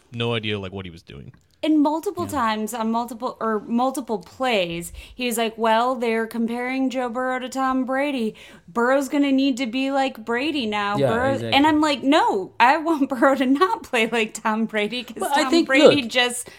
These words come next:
Speaker 2: lost, helped lose the game
Speaker 3: No,
Speaker 2: for his
Speaker 3: I mean,
Speaker 2: team."
Speaker 3: I think Tom Brady has that coolness, that confidence,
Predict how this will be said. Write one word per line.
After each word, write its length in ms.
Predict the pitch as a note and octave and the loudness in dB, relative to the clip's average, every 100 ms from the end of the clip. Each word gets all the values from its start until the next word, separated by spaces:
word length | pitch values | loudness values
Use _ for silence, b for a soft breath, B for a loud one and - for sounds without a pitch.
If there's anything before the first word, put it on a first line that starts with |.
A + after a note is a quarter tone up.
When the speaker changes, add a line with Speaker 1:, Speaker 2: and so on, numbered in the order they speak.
| B B | B B
Speaker 2:
lost, 560 | A3+ A3+ A#3 C4 B3+ B3 | -6 4 4 6 2 0
helped 320 | G#3+ B3 B3 - | 2 2 2 -6
lose 420 | A#3+ B3 A3+ - | -6 -4 -4 -4
the 120 | A3+ | -4
game 400 | G#3+ A3 G#3+ G#3+ | -2 -4 -2 4
Speaker 3:
No, 120 | D4 | 6
Speaker 2:
for 60 | G3 | 8
his 60 | F3 | 6
Speaker 3:
I 60 | |
mean, 180 | A3 A3 | 4 2
Speaker 2:
team." 60 | F3+ | 4
Speaker 3:
I 140 | F#3 | 4
think 440 | - G3+ G3 - C#3 | 4 2 2 0 -2
Tom 260 | E3+ E3+ | 2 2
Brady 560 | D#3+ D3+ D#3 C#3 A#2+ - | 4 4 2 0 -8 -10
has 280 | - C3 B2 | -4 -4 -2
that 220 | A#2+ G#2 | -4 -8
coolness, 640 | - C#3+ C#3 B2 G#2 - - - | -4 0 2 0 -2 -8 -10 -8
that 180 | A2+ - | -10 -4
confidence, 840 | C#3 C#3 C3 B2 A2+ G#2+ G2+ - | 2 2 2 -2 -2 -4 -8 -12